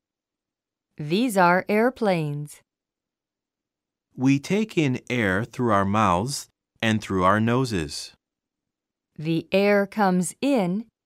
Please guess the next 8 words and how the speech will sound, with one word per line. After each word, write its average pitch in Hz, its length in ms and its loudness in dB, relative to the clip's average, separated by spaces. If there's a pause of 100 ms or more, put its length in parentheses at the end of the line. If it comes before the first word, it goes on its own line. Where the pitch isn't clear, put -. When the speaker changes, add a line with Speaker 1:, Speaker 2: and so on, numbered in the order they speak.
(480)
Speaker 1:
then 240 260 2
it 302 220 -4
goes 185 420 2
out. 233 480 -2 (680)
Speaker 2:
That 117 500 -2 (100)
is 104 180 -4
a 117 80 -2
breath. 113 560 -4